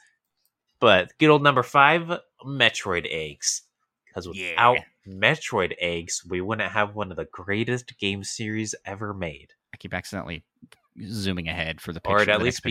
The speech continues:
Speaker 2: picture.
Speaker 1: slightly different.
Speaker 2: True.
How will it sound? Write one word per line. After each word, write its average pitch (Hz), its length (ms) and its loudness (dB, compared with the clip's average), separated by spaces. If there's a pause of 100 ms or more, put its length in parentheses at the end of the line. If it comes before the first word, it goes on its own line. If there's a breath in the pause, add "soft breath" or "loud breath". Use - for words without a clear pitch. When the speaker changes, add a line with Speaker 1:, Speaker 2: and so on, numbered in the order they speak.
(120)
Speaker 2:
picture. 87 60 -16 (260)
Speaker 1:
slightly 92 460 0
different. 80 420 -14 (1300)
Speaker 2:
True. 82 240 -12